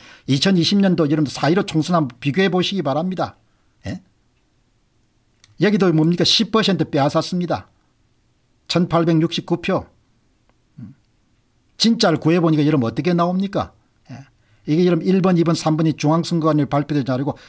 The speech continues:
합계가 최종 여러분들 당락을 결정한 자료입니다. 오만 오천, 사만 팔천 표라고 결정했다. 예.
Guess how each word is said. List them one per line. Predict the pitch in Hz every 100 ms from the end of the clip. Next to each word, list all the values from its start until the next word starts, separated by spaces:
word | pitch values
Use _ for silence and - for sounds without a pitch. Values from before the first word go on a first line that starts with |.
| -
합계가 | - 185 - 190 160
최종 | - 147 165 170 147
여러분들 | 143 135 113 - - -
당락을 | 160 196 175 135
결정한 | 107 123 123 110
자료입니다. | 104 104 101 98 - -
오만 | 131 160 175
오천, | 156 - 156 -
사만 | 147 156 160
팔천 | 165 175 180
표라고 | 165 143 147 147
결정했다. | 139 143 135 113 - _ _ _ _ _
예. | 127